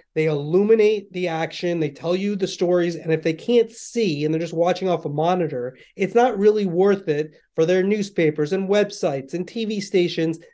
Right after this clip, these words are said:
to send them to these arenas to cover your event where you get paid. So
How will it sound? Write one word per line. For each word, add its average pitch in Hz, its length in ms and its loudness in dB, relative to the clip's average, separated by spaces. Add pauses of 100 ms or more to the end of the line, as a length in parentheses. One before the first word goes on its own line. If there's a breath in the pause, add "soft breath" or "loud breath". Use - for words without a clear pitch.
(120)
to 190 80 2
send 233 480 2
them 175 300 2 (240 loud breath)
to 180 100 -4
these 180 240 -2
arenas 170 600 2 (200 soft breath)
to 175 80 -6
cover 214 460 2
your 196 320 4
event 160 500 0 (180 soft breath)
where 160 140 -2
you 180 200 -2
get 196 300 0
paid. 165 240 -2
So 175 240 2